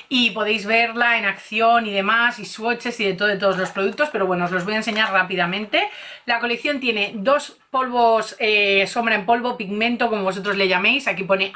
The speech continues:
eye powder, en un tono doradito preciosísimo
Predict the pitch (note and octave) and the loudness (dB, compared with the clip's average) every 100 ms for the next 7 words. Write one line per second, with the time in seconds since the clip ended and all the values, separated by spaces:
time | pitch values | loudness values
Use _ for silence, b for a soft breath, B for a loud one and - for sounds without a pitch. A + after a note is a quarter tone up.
0 | F#3+ F#3 F#3 F#3+ G#3+ C#4+ E4 B B B | -2 -2 0 0 0 -2 -2 B B B
1 | B - A3+ A3 G#3 G#3 C4+ B3+ C#4+ C#4 | B -4 -4 -2 -6 -8 -6 -2 0 0
2 | C4 A#3+ A#3 A3+ A#3+ A3+ G3+ - - A3 | 0 0 2 2 -2 -2 -2 -2 -2 0
3 | G#3 F#3+ F3+ - G#3 G3+ F#3 F#3+ - B3 | 2 2 -2 -10 -4 2 2 2 -2 -2
4 | A#3+ D4+ D#4 F#4 A4 | -2 -2 0 2 2